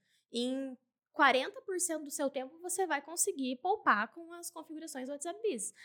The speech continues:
Além de você mostrar onde você tá, quem é você, esse é o seu cartão de visita e o seu hall de entrada do teu escritório.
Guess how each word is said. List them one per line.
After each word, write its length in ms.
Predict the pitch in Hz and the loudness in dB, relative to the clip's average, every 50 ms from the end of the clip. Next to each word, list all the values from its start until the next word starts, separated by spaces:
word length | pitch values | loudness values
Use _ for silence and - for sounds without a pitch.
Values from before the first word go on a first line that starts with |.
| - - - | -10 0 4
Além 400 | - 277 277 262 233 240 277 311 | 6 6 6 6 2 2 0 -2
de 120 | 330 392 - - _ _ _ | -4 -4 -6 -6 _ _ _
você 220 | - 302 - 320 | -4 -2 -2 -2
mostrar 540 | 294 330 415 - - - 320 294 311 381 381 | -2 -2 -4 -6 -4 -2 0 2 2 2 0
onde 180 | 311 247 240 208 | -2 -4 -4 -4
você 240 | 220 226 - 370 | -4 -4 -4 -4
tá, 460 | - - 320 277 262 254 240 226 208 - _ _ _ | -2 0 2 2 4 4 2 0 -2 -8 _ _ _
quem 240 | - 339 302 240 220 | 0 0 2 2 2
é 40 | 214 | 0
você, 500 | 233 320 - - - 285 269 269 254 240 | 2 2 4 4 4 2 0 -2 -4 -4
esse 160 | 240 - 311 | -6 -8 -10
é 40 | 311 | -12
o 40 | 302 | -10
seu 120 | - 320 | -10 -10
cartão 320 | 311 330 311 311 302 285 | -8 -8 -8 -8 -8 -10
de 120 | 277 262 277 | -8 -8 -10
visita 500 | 277 294 269 254 262 262 262 - 320 320 - - - - - - | -10 -10 -10 -8 -8 -8 -6 -8 -8 -8 -10 -14 -20 -20 -6 0
e 140 | 320 349 359 | 2 2 4
o 40 | 381 | 4
seu 280 | 381 - 403 381 381 | 4 4 4 2 0
hall 240 | 330 370 330 320 311 | 2 4 4 4 2
de 80 | 294 359 | -2 -6
entrada 480 | 370 392 - 392 320 269 254 226 269 | -10 -8 -2 2 2 2 4 2 0
do 80 | 240 262 | -2 -2
teu 100 | 285 269 | -2 -2
escritório. 480 | 254 - - 302 - - 190 - - | -4 -4 -4 -8 -10 -8 -10 -10 -10